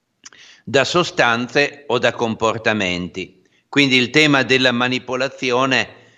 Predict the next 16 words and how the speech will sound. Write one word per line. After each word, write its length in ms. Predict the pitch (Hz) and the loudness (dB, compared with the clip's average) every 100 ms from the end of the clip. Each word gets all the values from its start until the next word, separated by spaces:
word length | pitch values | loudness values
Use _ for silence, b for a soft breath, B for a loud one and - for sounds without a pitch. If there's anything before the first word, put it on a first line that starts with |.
| b b | b b
è 300 | - 120 117 | -4 -2 -2
molto 420 | 123 147 160 156 151 | 0 2 2 0 0
presente 1160 | 131 127 123 127 110 107 90 113 120 - - | 2 2 2 2 2 -4 -2 -2 -2 -6 -20
sia 720 | - - 156 143 110 95 - - _ _ _ | -10 -2 2 4 2 -2 -12 -20 _ _ _
nella, 920 | - 110 127 127 120 113 101 95 - _ | -12 -4 0 2 2 2 0 -8 -20 _
nell'aspetto 1000 | 107 123 120 - - 165 120 - - 104 | -8 -4 -4 -4 0 2 2 -4 -6 -4
di 180 | - 117 | -4 -4
chi 180 | - 131 | -2 -2
si 180 | - | 2
è 80 | 131 | 2
trovato 600 | 120 117 113 123 131 127 | 2 2 4 4 2 2
a 100 | 113 | 4
essere 800 | 117 120 - - 104 101 90 - - | 4 2 -2 -2 0 0 0 -6 -6
manipolatore 880 | 104 120 117 110 113 107 123 113 123 | -2 0 0 0 0 0 2 2 2
di 120 | 127 | 4
altri, 840 | 104 101 104 123 156 165 - _ | 4 4 0 -4 -4 -4 -12 _